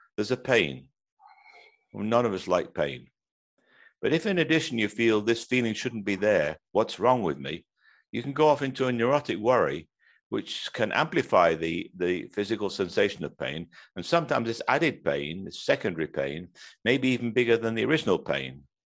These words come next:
And so, uh, you're sort of a rebellion against it. "It shouldn't be there. I don't want it. When is it gonna go? How can,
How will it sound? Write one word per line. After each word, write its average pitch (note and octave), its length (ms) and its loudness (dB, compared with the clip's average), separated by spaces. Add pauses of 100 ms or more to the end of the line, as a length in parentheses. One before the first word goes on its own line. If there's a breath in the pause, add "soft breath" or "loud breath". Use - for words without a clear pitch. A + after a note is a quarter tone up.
(1160 soft breath)
And G2 200 -4
so, A#2 480 4
uh, - 40 4
you're A#2 180 0
sort A2+ 240 -6
of G#2 180 -2
a A2 140 0
rebellion A2+ 560 4
against A2 400 -2
it. D2 180 -4
"It - 100 -14
shouldn't A#2+ 340 -8
be A2+ 160 0
there. D#2 160 0
I D#2+ 80 0
don't F#2+ 240 0
want G2 260 2
it. D2+ 160 -2
When G2+ 160 -2
is G#2+ 140 -4
it G2+ 60 -6
gonna G2 240 -2
go? F2 340 0
How G2 200 0
can, G2+ 260 -6